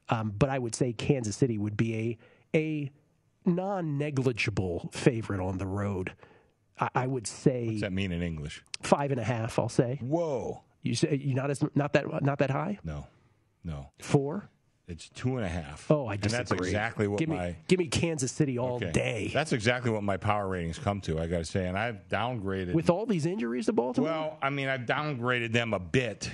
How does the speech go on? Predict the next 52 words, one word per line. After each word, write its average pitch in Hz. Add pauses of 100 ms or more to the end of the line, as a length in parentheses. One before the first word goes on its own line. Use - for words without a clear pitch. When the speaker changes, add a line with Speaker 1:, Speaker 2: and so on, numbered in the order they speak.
Speaker 2:
you 127
know, 110
but 104
we 131
haven't 143
seen 143
it 90
yet. 85
You 113
Speaker 1:
I 156
Speaker 2:
know -
Speaker 1:
think -
Speaker 2:
what 113
I -
Speaker 1:
they 147
Speaker 2:
mean? 135
Speaker 1:
may -
lose 156
tonight. 87
Speaker 2:
Yeah, 127
the, 131 (180)
I, 123
Speaker 1:
Yeah. 120
Speaker 2:
I 147
like 139
the 110
Raiders 107
tonight 104
myself, 85
you 104
know, 95
but 98
I 131
don't 151
wanna 113
go 101
overreacting. 92 (100)
And, 104
you 107
know, 95
believe 87
me, 98
that's, 101
you 110
know, 90 (1000)
we 139
see 143
that 120
all 110
the 107
time 95
af-, 87